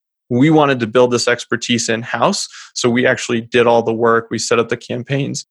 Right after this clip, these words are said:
but we were able to bounce ideas off of them, and they guided us in terms of strategy or saying, "Hey, you don't wanna set up the campaigns this way, and this is why." So don't be afraid to shortcut your success by hiring out, uh, help. We wanted to level up, so we said, "Hey, let's, let's do this."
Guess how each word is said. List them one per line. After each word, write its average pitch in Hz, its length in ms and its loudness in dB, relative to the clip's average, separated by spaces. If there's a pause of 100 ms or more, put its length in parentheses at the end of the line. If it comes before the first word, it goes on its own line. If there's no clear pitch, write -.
(140)
but 147 120 6
we 143 120 6
were 143 80 6
able 135 160 4
to 127 100 -2
bounce 123 520 -2 (240)
ideas 120 400 0
off 123 180 0
of 123 140 -4
them, 156 260 2
and 127 100 0
they 117 140 0
guided 123 340 -2
us 127 220 0
in 127 60 -10
terms 127 260 -10
of 143 100 -12
strategy 151 600 0
or 127 120 2
saying, - 240 -6
"Hey, 123 140 -2
you 127 120 -4
don't 123 180 -4
wanna 123 160 -4
set 117 180 -2
up - 80 -14
the - 80 -12
campaigns 120 540 -8
this 165 260 0
way, 151 220 2
and 120 100 -4
this 113 180 -8
is 120 160 -12
why." 127 360 2
So 123 400 0 (200)
don't 156 240 2
be 202 80 4
afraid 165 280 0
to 131 40 2
shortcut - 520 0
your 127 100 -4
success 127 640 -2 (220)
by - 160 0
hiring 120 760 -2
out, 120 380 -2
uh, 101 180 0
help. 131 380 0 (420)
We 127 100 4
wanted 127 300 2
to 117 80 2
level 117 280 2
up, 131 220 2
so 131 140 -4
we 139 80 -4
said, - 200 0
"Hey, 123 180 2
let's, 127 420 -2
let's - 200 -2
do - 140 -4
this." - 320 -2